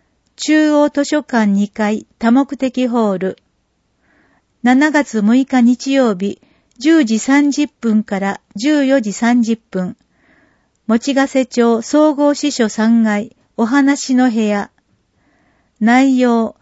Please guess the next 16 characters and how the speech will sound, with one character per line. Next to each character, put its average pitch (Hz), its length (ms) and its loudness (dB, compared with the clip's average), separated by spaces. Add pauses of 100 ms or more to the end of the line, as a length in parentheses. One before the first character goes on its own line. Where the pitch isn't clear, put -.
(400)
相 294 380 4
続 269 340 -2
遺 254 320 0
言、 226 340 0 (320)
成 294 360 2
年 285 260 2
後 254 320 0
見、 196 380 -6 (360)
農 294 240 4
地 - 120 -12
転 254 400 2
用、 214 380 0 (120)
契 294 300 0
約 277 280 0
な 247 180 2
ど。 196 220 -4